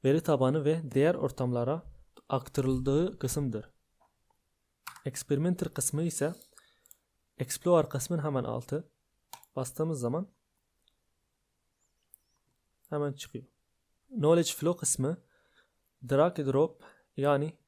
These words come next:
sürekli, e, sürükle bırak veri madenciliğin modellerini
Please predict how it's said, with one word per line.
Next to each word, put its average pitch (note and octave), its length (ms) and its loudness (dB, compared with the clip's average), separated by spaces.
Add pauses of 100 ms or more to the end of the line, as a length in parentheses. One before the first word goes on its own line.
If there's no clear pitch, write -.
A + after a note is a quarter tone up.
(220)
sürekli, D3 640 0
e, B2+ 280 -2
sürükle D3 560 -2
bırak D3 320 -2 (100)
veri C3 280 2
madenciliğin B2+ 600 0
modellerini B2 760 -2